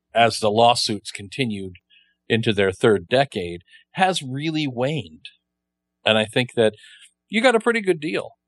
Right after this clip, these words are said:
I would be, you know, I, I would be hard pressed to give you that kind of money if you walked into Gatekeeper with a run like that. Um, the Preacher number one, depending on what kind of condition it was in,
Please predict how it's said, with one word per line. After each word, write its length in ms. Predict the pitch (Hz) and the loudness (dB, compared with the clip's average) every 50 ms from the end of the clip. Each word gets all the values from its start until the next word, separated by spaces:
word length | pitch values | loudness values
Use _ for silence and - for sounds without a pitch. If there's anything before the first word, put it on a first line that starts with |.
| _ _ | _ _
I 180 | 120 123 139 151 | 4 4 4 4
would 180 | 160 160 143 | 2 -2 -6
be, 400 | 120 127 127 123 117 113 110 104 _ - | -4 -6 -4 -4 -4 -6 -8 -10 _ -14
you 100 | 101 95 | -12 -10
know, 120 | 92 92 - | -10 -4 0
I, 160 | 104 107 107 110 | 2 2 2 4
I 100 | 127 143 | 2 2
would 140 | 160 151 131 | 2 2 0
be 120 | 117 107 98 | -4 -8 -4
hard 260 | 104 101 95 92 87 | -2 -2 -2 -2 -6
pressed 520 | - 98 87 82 85 - - - - - - - | -6 -6 -6 -6 -6 -8 -12 -12 -14 -16 -10 -8
to 100 | - 95 | -8 -4
give 180 | 95 101 90 90 | -4 -4 -6 -6
you 120 | 95 95 | -8 -2
that 180 | 92 95 95 95 - | 2 2 2 2 2
kind 220 | - 104 98 92 | 0 2 2 2
of 80 | 92 90 | 0 -2
money 280 | 90 87 90 90 87 | -2 -2 -2 -4 -6
if 140 | 90 - - | -6 -6 -4
you 80 | - 95 | -4 0
walked 280 | 87 90 90 90 - - | 4 6 4 4 4 0
into 180 | 95 87 87 | -2 -2 0
Gatekeeper 640 | 85 90 92 90 - - - 90 - - - 82 80 | 0 0 -2 -2 -2 -6 -6 -6 -6 -2 -2 -4 -2
with 280 | 156 - 82 160 - - - | -2 -4 -4 -4 -6 -2 0
a 140 | - 90 | 2 4
run 240 | 87 90 85 - - 80 | 6 6 4 4 4 2
like 220 | 78 76 76 - - | 0 0 -2 0 0
that. 280 | 76 67 60 58 - - _ - - - - - - - - - - - _ - | 0 0 0 -2 -4 -8 _ -18 -16 -16 -14 -16 -18 -20 -20 -20 -20 -20 _ 0
Um, 400 | 101 98 92 87 85 87 87 85 - | 2 4 4 4 2 0 -4 -8 -2
the 80 | - 107 | -2 -2
Preacher 400 | - - 156 160 175 - - 160 | 0 4 2 2 2 4 2 2
number 280 | 143 143 139 131 127 113 | 4 4 4 6 6 6
one, 220 | 107 113 131 139 123 | 6 6 6 4 2
depending 380 | 113 - 113 110 104 104 101 101 | 0 -2 -2 -4 -2 -2 -2 -2
on 80 | 104 | -2
what 180 | 98 101 98 101 | -2 -2 -4 -6
kind 220 | - 101 98 90 | -6 -4 -4 -4
of 100 | 92 90 | -4 -8
condition 460 | - 104 95 90 95 92 - - - 92 | -8 -10 -4 -2 -2 0 0 -2 -4 -6
it 120 | 90 - | -6 -6
was 160 | 92 90 85 95 | -6 -4 -2 0
in, 300 | 92 90 90 90 87 | 2 2 2 0 -4